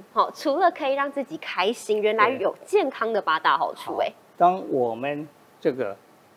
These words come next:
Speaker 2: 达到高潮的时候，我们会分泌，会分泌多巴胺、多巴胺，这是一个让我们产生，大脑产生一个愉快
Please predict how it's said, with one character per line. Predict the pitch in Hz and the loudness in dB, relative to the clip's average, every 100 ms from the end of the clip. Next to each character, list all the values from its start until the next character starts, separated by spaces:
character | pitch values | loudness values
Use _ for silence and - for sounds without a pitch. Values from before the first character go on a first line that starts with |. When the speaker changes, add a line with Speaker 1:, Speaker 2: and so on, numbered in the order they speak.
| _ | _
Speaker 2:
达 | - 127 | 0 4
到 | 143 156 117 - | 6 6 4 -2
高 | 143 135 | -2 0
潮 | 135 101 98 | -4 -10 -12
的 | 110 | -14
时 | - 120 | -12 -6
候， | 113 117 - - - _ _ _ | -2 -2 -4 -20 -20 _ _ _
我 | 120 | -2
们 | 135 165 | 0 -2
会 | - 180 139 | 2 4 2
分 | - - 151 | 0 -6 -4
泌， | 151 156 165 113 - _ _ _ _ | -6 -4 -4 -6 -12 _ _ _ _
会 | - 151 | 0 2
分 | - 143 | 2 -2
泌 | 139 139 104 - _ _ _ _ | 0 -6 -8 -14 _ _ _ _
多 | 131 | -2
巴 | 123 139 | 0 -2
胺、 | 143 117 | -2 -6
多 | 107 127 | -2 -2
巴 | 120 113 | 0 -4
胺， | 110 107 - _ _ - | -6 -12 -20 _ _ 4
这 | 190 | 4
是 | - | 6
一 | 185 | 2
个 | 170 143 127 | 4 2 2
让 | 165 175 139 | 2 2 0
我 | 104 | -4
们 | 107 131 160 175 | -6 -6 -6 -8
产 | - 123 107 110 | -8 -8 -8 -8
生， | - 196 202 - - _ | 0 0 0 -12 -20 _
大 | 208 | 4
脑 | 170 139 135 | 6 4 0
产 | 127 113 | -4 -4
生 | 160 | -2
一 | 170 | -2
个 | 147 - - _ _ - | -2 -6 -12 _ _ -6
愉 | 143 175 208 | -2 0 -2
快 | - - 180 156 | -2 -2 0 0